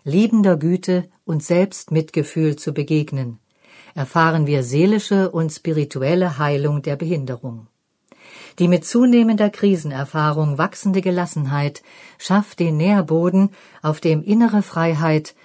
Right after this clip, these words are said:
und authentische Lebensfreude wachsen können. Lebensfreude durch Kontakte, Musik und Bewegung.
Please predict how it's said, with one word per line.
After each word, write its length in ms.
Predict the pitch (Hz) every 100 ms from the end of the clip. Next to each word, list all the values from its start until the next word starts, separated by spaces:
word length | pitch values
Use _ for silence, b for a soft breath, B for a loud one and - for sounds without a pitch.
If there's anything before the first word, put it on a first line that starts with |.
| b b
und 260 | b 151 -
authentische 640 | 147 143 165 180 180 -
Lebensfreude 840 | 131 151 190 180 - 156 156 170 147
wachsen 360 | 127 - 123
können. 420 | - 123 113 120 117 _ _ _ _ _ _ _ _ _ _ _ _ _ B B B B B
Lebensfreude 720 | 160 233 247 - 214 208 202
durch 240 | 190 190
Kontakte, 720 | - 196 185 208 - - 135 120 _
Musik 640 | 151 147 160 247 - - _ _
und 380 | 196 196 196 -
Bewegung. 580 | 202 190 151 135 107